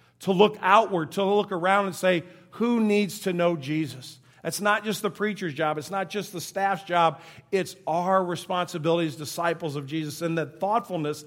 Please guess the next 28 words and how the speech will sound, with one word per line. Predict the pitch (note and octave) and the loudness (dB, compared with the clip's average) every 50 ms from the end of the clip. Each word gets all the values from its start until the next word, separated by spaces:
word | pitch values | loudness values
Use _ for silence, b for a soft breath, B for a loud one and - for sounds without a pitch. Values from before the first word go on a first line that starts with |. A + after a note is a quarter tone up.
| B B B B B | B B B B B
in | - F3+ | -6 -4
that | F3 E3 D3 | -2 -2 -4
statement | D3+ - - F3+ F3+ F3+ F3+ D#3 D3+ | -6 -6 -2 0 0 0 0 -2 -6
was | D3 C#3+ - | -6 -6 -8
profound. | - - D3 B2+ - - D#3 D#3 D#3 D#3 C#3 B B B B B B | -8 -10 -10 -8 -6 -4 -4 -2 -2 -2 -4 B B B B B B
And | - G3 G3 G3+ | -2 -2 2 4
then | G3+ G3+ G3+ G3+ G3+ - - - - | 4 4 4 4 0 -8 -18 -20 -8
the | E3 F3 G3 | -4 -2 0
last | G#3 B3 C#4+ C#4+ - | 2 2 2 2 0
thing | B3+ G3+ | -2 -2
I | F#3+ | -4
said | F3 - G3 F#3 | -2 0 -2 -2
is | F3+ D#3 | -2 -4
people | - - G#3+ A#3 A3+ A3+ | -4 -6 -8 -6 -6 -10
first, | - - G3 F#3+ F#3 - - | -8 -6 -4 -4 -4 -6 -8
bricks | - F#3 F#3 F#3 - | -8 -8 -8 -6 -8
and | F3 D#3+ | -8 -6
mortar | D#3+ D#3+ D#3 - | -4 -4 -6 -6
second. | E3 - B3+ B3+ A3+ G#3 G3 B B B B B B | -6 -4 -4 -4 -4 -6 -8 B B B B B B
I | - F#3 | -2 2
could | - G#3+ F#3 | 2 2 4
really | A3+ D4 D#4+ D4+ | 4 4 4 4
say | - - G#3+ G3 | 4 2 2 0
people | - - G#3+ A3 - G#3 | 2 0 -4 -2 -2 -4
first | E3 - - G3+ F#3+ F#3+ E3+ - | -6 -4 -2 -2 -2 -2 -2 -4
and | - F3+ E3 - | -8 -8 -8 -4
kind | F#3 F#3 G3 F#3+ | -4 -2 -2 -2
of | E3+ E3+ | -4 -6